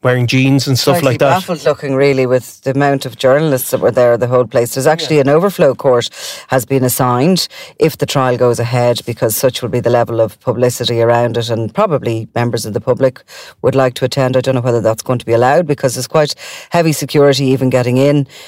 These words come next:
Speaker 2: You know, we all have to produce I D, give our names, details, and bags are searched if they need to, um,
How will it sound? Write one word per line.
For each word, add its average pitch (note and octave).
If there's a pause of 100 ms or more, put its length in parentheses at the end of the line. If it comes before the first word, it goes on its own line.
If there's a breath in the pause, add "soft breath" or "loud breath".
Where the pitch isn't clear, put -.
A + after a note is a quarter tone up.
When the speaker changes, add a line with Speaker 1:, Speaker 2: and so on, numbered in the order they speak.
(140 loud breath)
Speaker 2:
You C#3
know, B2+
we C3+
all C3
have B2+
to -
produce B2+
I A#2+
D, C3
give A#2+
our A#2+
names, A#2+ (140)
details, A#2+
and A2+ (120)
bags A#2+
are A#2+
searched G#2
if -
they A#2+
need A#2
to, A#2 (460 loud breath)
um, A2+